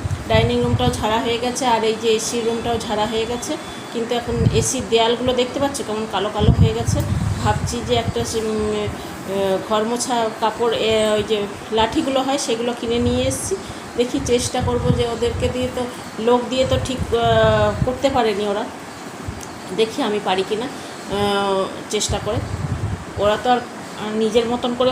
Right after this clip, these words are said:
করবে না, আহ, ওই জন্যই নিজে থেকেই একটু চেষ্টা করতে হবে। দেখি যে ভাবছি। আর এই এখন পাখাটা চালিয়ে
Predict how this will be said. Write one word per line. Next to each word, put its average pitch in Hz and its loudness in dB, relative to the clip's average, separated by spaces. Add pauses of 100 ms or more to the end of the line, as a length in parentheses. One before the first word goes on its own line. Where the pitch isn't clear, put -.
করবে 247 2
না, 226 0
আহ, - -4
ওই 233 2
জন্যই 240 2 (920)
নিজে 220 4
থেকেই 226 0
একটু 214 -2
চেষ্টা 214 -4
করতে 220 -4
হবে। 247 -2
দেখি 202 -6
যে 202 -2 (380)
ভাবছি। 202 -4
আর 202 0
এই 202 2
এখন 196 0
পাখাটা 214 0
চালিয়ে 220 0